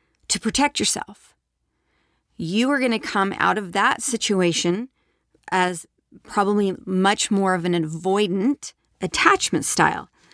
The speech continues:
It is really, really important that we learn about our attachment styles. Um,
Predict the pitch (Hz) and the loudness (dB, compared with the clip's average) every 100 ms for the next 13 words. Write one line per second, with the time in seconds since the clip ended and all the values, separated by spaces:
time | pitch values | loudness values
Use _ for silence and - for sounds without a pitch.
0 | _ _ - 262 269 208 202 190 208 262 | _ _ 0 2 2 -2 -8 -6 -4 0
1 | 285 294 285 254 220 190 175 226 247 220 | 2 2 2 0 0 -2 -2 0 2 2
2 | - 196 170 196 165 190 165 170 180 208 | 0 -4 -2 0 2 2 0 -2 0 2
3 | 226 240 254 _ _ - 170 196 220 208 | 2 0 -6 _ _ -10 -6 -2 0 2
4 | 180 160 156 170 _ _ _ _ _ _ | 2 2 -2 -6 _ _ _ _ _ _
5 | 175 202 185 165 165 - 156 - 151 - | -2 0 2 2 0 0 0 0 0 2
6 | - - - - - _ _ - - 196 | 2 0 -4 -10 -12 _ _ -14 -2 2
7 | 185 180 165 | 2 -2 -6